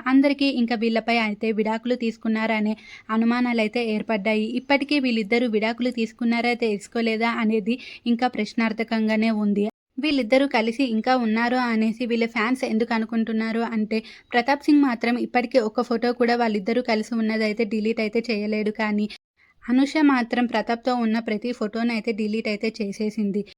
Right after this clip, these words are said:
వీళ్ళిద్దరూ మళ్ళీ కలవాలని వీళ్ళ ఫ్యాన్స్ అయితే చాలా కోరుకుంటున్నారు. కానీ వీళ్ళ నుంచి మాత్రం ఎలాంటి రెస్పాన్స్ రాకపోవడంతో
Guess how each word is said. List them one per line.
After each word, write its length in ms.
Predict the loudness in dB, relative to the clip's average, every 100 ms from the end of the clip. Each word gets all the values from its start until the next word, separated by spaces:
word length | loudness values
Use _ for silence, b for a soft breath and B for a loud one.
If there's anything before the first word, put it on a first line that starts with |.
| _ _
వీళ్ళిద్దరూ 460 | -2 -2 -2 2 4
మళ్ళీ 280 | 4 0 -2
కలవాలని 640 | 0 0 2 2 2 2 0
వీళ్ళ 240 | 0 -2 -2
ఫ్యాన్స్ 340 | -2 -2 -2
అయితే 160 | -2 -2
చాలా 280 | -4 -4 -4
కోరుకుంటున్నారు. 720 | -4 -4 -4 -4 -2 -2 -4
కానీ 320 | -4 -2 0 -2 B B B
వీళ్ళ 260 | 0 2 4
నుంచి 300 | 6 4 2
మాత్రం 360 | 0 0 0 -2 0
ఎలాంటి 360 | -2 0 2
రెస్పాన్స్ 460 | 2 2 -2 -2 0
రాకపోవడంతో 880 | -2 -2 -2 0 2 2 2 0